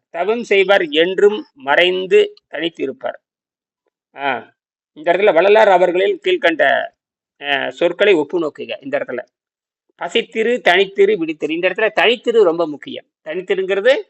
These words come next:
மற்றெல்லாம் விட்டுறலாம், பசித்திரு, விழித்திருலாம் விட்டுறலாம். பதவி, அப்படிப்பட்டவர் வெளிப்பட்டு தோன்றினால் புகழுக்காக மட்டுமே வெளிப்பட்டு தோன்ற வேண்டும், இல்லாவிட்டால்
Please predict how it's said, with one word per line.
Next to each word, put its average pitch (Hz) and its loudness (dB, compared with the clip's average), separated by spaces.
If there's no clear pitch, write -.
மற்றெல்லாம் 185 2
விட்டுறலாம், 185 -2
பசித்திரு, 165 -2
விழித்திருலாம் 165 -4
விட்டுறலாம். 139 -6
பதவி, 156 -6
அப்படிப்பட்டவர் 202 0
வெளிப்பட்டு 190 -2
தோன்றினால் 165 -4
புகழுக்காக 160 -2
மட்டுமே 151 -6
வெளிப்பட்டு 135 -8
தோன்ற 123 -8
வேண்டும், 113 -16
இல்லாவிட்டால் 170 0